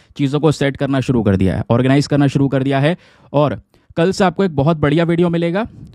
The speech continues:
जिसमें करंट अफेयर्स के हर एक टॉपिक स्टैटिक पोर्शन के साथ में कवर होंगे, यानी कि आपका जीके कवर हो रहा होगा, जो करंट इश्यूज हैं, प्लस स्टैटिक डेटा भी कवर हो रहा होगा।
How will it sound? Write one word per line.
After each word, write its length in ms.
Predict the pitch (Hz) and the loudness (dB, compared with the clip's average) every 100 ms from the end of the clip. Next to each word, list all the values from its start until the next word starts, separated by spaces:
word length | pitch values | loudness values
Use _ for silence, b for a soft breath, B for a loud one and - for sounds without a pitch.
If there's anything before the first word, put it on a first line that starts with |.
| _ _ - | _ _ -6
जिसमें 440 | 160 - 202 214 - _ _ | -4 0 0 -2 -8 _ _
करंट 320 | 170 175 208 190 | -2 0 0 -4
अफेयर्स 380 | 190 196 190 | -4 -4 -4
के 140 | - 214 | -4 -4
हर 300 | 190 156 175 - | -2 -2 -2 -2
एक 180 | 180 196 | -6 -4
टॉपिक 440 | 180 170 220 226 - | -4 -2 -2 -6 -8
स्टैटिक 420 | - 139 - 180 | -4 -2 -2 -4
पोर्शन 360 | - 139 143 190 | -2 -2 -2 -4
के 100 | 185 | -2
साथ 160 | 185 170 | 0 0
में 80 | 185 | 2
कवर 200 | 185 175 | 2 4
होंगे, 140 | 196 196 | 4 2
यानी 120 | 180 | -2
कि 100 | 180 | -2
आपका 260 | 175 - 170 | -2 -2 0
जीके 320 | 131 156 185 | 0 0 0
कवर 220 | 170 170 | 2 2
हो 60 | 175 | 2
रहा 120 | 170 | 2
होगा, 180 | 170 190 | 2 2
जो 120 | 185 | 2
करंट 300 | - 156 156 | 2 0 2
इश्यूज 320 | 131 131 107 | 2 0 0
हैं, 100 | 104 | -4
प्लस 280 | - 160 165 | -2 0 0
स्टैटिक 500 | 147 - 135 165 147 | 0 0 0 -2 0
डेटा 220 | 139 131 | 0 2
भी 100 | 139 123 | 2 2
कवर 200 | 107 95 | 2 0
हो 60 | |
रहा 100 | 87 | 0
होगा। 200 | 85 80 | -4 -8